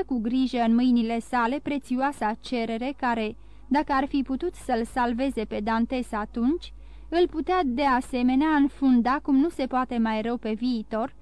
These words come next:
presupunând un lucru pe care înfățișarea Europei și mersul evenimentelor îl lăsau să se întrevadă, cu alte cuvinte,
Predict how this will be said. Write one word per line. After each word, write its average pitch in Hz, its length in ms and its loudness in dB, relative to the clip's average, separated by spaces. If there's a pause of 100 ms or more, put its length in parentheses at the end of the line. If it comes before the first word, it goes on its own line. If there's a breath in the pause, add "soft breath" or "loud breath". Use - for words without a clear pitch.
(300 soft breath)
presupunând 330 920 2
un 262 260 6
lucru 294 260 -2
pe 226 140 -4
care 254 280 -2
înfățișarea 240 840 -2
Europei 233 600 -2
și 254 220 -4
mersul 247 480 0
evenimentelor 247 1000 0 (360 soft breath)
îl 359 260 2
lăsau 311 280 0
să 269 140 -6
se 254 160 -4
întrevadă, 240 800 0
cu 294 60 -2
alte 262 320 0
cuvinte, 240 600 0